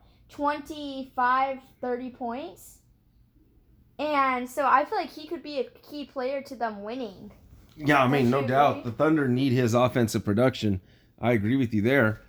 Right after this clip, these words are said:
Speaker 2: Um, you know, we didn't mention, uh, Westbrook made a surprise showing in game
Speaker 1: <laughs>
Speaker 2: five and came back out there and played. And
Speaker 1: Yeah, I don't
Speaker 2: Yeah.
Speaker 1: think just about anybody knew he was coming back. I mean, I know that there was,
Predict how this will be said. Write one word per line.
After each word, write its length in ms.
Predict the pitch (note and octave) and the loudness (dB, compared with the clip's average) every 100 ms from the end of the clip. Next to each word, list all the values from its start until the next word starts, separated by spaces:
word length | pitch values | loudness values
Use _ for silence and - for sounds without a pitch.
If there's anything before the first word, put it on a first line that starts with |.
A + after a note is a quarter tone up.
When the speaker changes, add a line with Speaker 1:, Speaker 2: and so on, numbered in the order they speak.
| - - | -18 -2
Speaker 2:
Um, 540 | B2 A#2+ G#2+ G2 F#2+ _ _ _ _ _ _ - | 0 2 2 0 -4 _ _ _ _ _ _ 0
you 140 | C3+ | 2
know, 160 | C3 C3 | 4 6
we 120 | D3+ | 6
didn't 220 | F#3 C3 | 6 4
mention, 440 | C3+ F#3 - C3 A#2 | 2 2 2 2 2
uh, 220 | A#2 G#2 - _ _ - | 0 -4 -10 _ _ -2
Westbrook 580 | C#3 E3+ - A2+ - | 0 0 -2 -4 -4
made 220 | - B2 A#2 | -6 -2 -2
a 60 | |
surprise 460 | A2 A#2 C3 B2 A#2 | -2 -4 0 0 0
showing 520 | - C3 D#3 A#2 G2+ - _ _ _ | -2 0 0 0 -2 -6 _ _ _
in 240 | A2+ A#2+ A2+ | 2 2 2
game 280 | C3 B2 | 2 2
Speaker 1:
<laughs> 140 | G#2+ - | 2 4
Speaker 2:
five 260 | D3 D#3 B2+ | 6 4 2
and 140 | A#2+ | -2
came 200 | C3 A#2+ | -2 0
back 240 | A#2+ A#2+ | 0 0
out 200 | B2 B2+ | -2 -2
there 100 | A#2+ A#2 | -2 -2
and 120 | A2 | -2
played. 340 | B2 A#2 B2 | -2 0 0
And 160 | A#2+ G2 - | 0 -4 -8
Speaker 1:
Yeah, 160 | B3+ C4+ | -2 2
I 80 | C4 | 2
don't 120 | D#4+ - | 2 -2
Speaker 2:
Yeah. 60 | |
Speaker 1:
think 140 | - - _ | -2 -4 _
just 220 | C#4+ C#4 | -14 -8
about 260 | C#4 B3 G#3 | -4 -2 -4
anybody 440 | A3+ A#3 C4 C4+ | -12 -12 -12 -10
knew 220 | C#4 C#4+ | -10 -10
he 140 | D4+ D4 | -10 -12
was 120 | D4+ | -14
coming 300 | E4 D4+ D#4 | -14 -14 -8
back. 240 | D#4 E4 - | -4 -2 -2
I 120 | D#4 | -2
mean, 140 | D#4+ | -2
I 120 | D4 | -2
know 180 | D4+ F4+ | -2 -2
that 180 | G4 F#4+ | -2 -4
there 180 | F4+ F4 | -2 -2
was, 460 | E4 D4 A#3+ A#3 | -2 -2 -4 -8